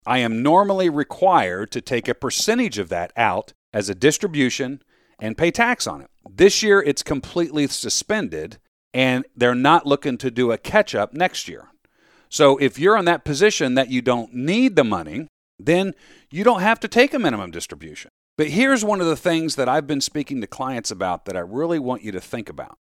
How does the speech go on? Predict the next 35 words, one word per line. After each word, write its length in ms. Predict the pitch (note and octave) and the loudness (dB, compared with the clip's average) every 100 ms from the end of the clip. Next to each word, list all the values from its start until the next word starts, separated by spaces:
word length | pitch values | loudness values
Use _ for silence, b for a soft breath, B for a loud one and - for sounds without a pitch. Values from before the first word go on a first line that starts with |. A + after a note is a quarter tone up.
| - | -2
is 240 | B2+ A2+ - _ - | -2 -2 -10 _ -6
if 220 | D#3 - | -4 -4
you 140 | A3 | -6
have 280 | G3 G#3 G#3 | 0 4 4
a 60 | C3+ | 2
lot 360 | A2+ B2 D3 | 0 4 4
of 140 | D3 B2+ | 4 0
money 560 | A2+ A#2 G2+ E2+ E2 _ | -2 -2 -2 -8 -12 _
in 160 | G#2 G2 | -10 -8
your 220 | F#2+ F#2+ | -8 -6
I 220 | G2 G2+ | -4 -2
R 180 | G2+ F#2 | -2 -2
A 240 | E2 C2+ - _ _ _ _ _ | -6 -12 -20 _ _ _ _ _
and 160 | A#2+ A2+ | -4 0
you're 160 | E3+ | 2
not 220 | F#3+ E3 | 4 4
wanting 260 | C#3+ D3 C#3+ | 4 2 2
to 80 | B2 | -2
take 300 | - C#3+ C3+ | -2 -2 -2
a 60 | |
minimum 340 | A2+ B2 A#2+ A2 | -4 -4 -4 -6
distribution 800 | A2 - G2+ G2+ D3 C#3 A#2 G#2 A#2+ | -6 -8 -10 -4 -4 -2 -6 -8 -2
out 320 | C#3+ D3 A2 | 0 0 -2
this 260 | G2+ - | -6 -6
year 220 | F2+ E2+ E2 | -10 -10 -10
because 340 | G#2 A#2 F#2 | -8 -8 -8
you 60 | G2 | -6
don't 180 | A2+ | -6
want 140 | G#2+ G#2+ | -6 -12
to 60 | |
pay 180 | F2 G#2+ | -10 -8
the 100 | E2 | -8
tax 420 | - C3+ B2+ - | -8 -8 -6 -8
on 140 | F2 D2 | -10 -12
it, 140 | D2 | -20